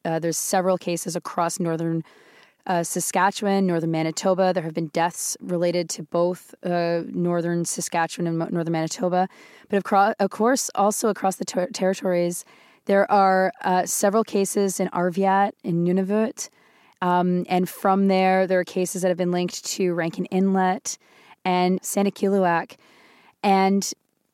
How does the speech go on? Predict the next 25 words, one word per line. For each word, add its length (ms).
it 200
is 260
going 380
to 160
be 480
and 160
is 540
absolutely 800
devastating, 720
'cause 140
these 180
are 60
not 300
communities 460
that 140
have 240
the 80
healthcare 360
responses 640
that 280
southern 400
communities 420
have. 340
People 240
have 60